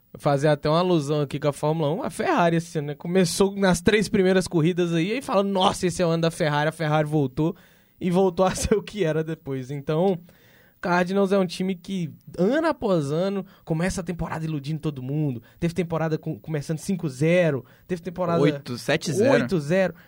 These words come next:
Speaker 1: E você fica assim, "Nossa, esse ano o Cardinals vai. O Kyler Murray joga muito. Ninguém para Kyler Murray." E chega no final da temporada, cadê o Cardinals? Ninguém fala mais do Cardinals.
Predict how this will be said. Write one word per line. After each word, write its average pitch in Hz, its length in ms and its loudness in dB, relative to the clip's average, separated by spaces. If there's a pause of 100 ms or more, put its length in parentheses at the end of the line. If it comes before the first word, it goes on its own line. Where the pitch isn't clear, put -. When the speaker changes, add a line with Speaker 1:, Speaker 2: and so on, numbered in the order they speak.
(140)
Speaker 1:
E 294 160 -6
você 269 140 -4
fica 247 240 -6
assim, - 180 -8
"Nossa, 175 320 0
esse 180 160 -4
ano 190 100 0
o 175 40 -4
Cardinals 175 420 -2
vai. 139 240 -6
O - 20 -14
Kyler 175 280 0
Murray 170 280 4
joga 165 260 -2
muito. 147 560 -2 (220)
Ninguém 185 260 0
para 180 300 0
Kyler 165 320 0
Murray." 160 460 2
E 226 360 -8 (280)
chega 208 220 -4
no 196 60 -2
final 185 180 -2
da 180 60 0
temporada, 190 440 -2
cadê 196 140 -4
o 180 60 -4
Cardinals? 160 400 -2
Ninguém 165 160 -6
fala 165 220 -2
mais 147 200 -8
do 139 60 -16
Cardinals. 147 600 -6